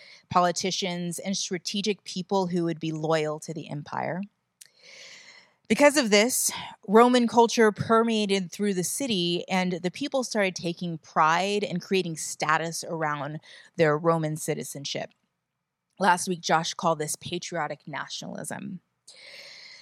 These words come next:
So in chapter one, we find Paul writing a letter to the church at Philippi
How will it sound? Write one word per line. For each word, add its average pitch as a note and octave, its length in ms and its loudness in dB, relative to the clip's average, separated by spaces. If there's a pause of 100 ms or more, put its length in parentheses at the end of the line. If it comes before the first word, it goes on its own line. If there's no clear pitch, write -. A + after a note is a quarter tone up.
(360)
So G#3 260 6
in G3+ 220 6
chapter G3 360 4
one, C4 400 4 (320)
we G3+ 140 0
find G3 400 2
Paul F#3 440 6
writing F3+ 320 4
a F3 120 2
letter E3+ 280 4
to E3+ 120 -8
the G3 100 0
church - 420 0
at - 120 -6
Philippi D3+ 540 0